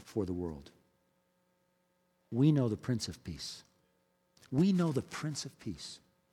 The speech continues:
He was heart-stricken. He was grieving because millions upon millions of people died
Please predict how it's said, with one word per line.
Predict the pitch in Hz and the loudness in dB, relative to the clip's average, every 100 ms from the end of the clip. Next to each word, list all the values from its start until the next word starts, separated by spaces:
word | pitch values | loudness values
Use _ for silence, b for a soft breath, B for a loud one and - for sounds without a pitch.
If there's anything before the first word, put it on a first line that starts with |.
| - - - _ _ b b b | -20 -20 -20 _ _ b b b
He | - 185 | 6 8
was | 151 - | 8 4
heart-stricken. | - 185 190 - - 147 131 | -2 -2 0 -4 0 0 2
He | 123 | 2
was | 113 | 0
grieving | 101 139 190 214 202 110 69 - _ _ _ _ _ _ _ | -2 -2 2 4 4 0 -6 -14 _ _ _ _ _ _ _
because | - 139 147 | 2 4 4
millions | 117 127 165 208 190 147 110 | 4 4 6 6 6 4 2
upon | 107 131 110 107 | -2 -2 0 2
millions | 139 165 156 139 | 2 4 2 2
of | 120 | -2
people | - 123 - 101 | 2 2 2 -2
died | 87 113 101 76 | 2 2 2 -2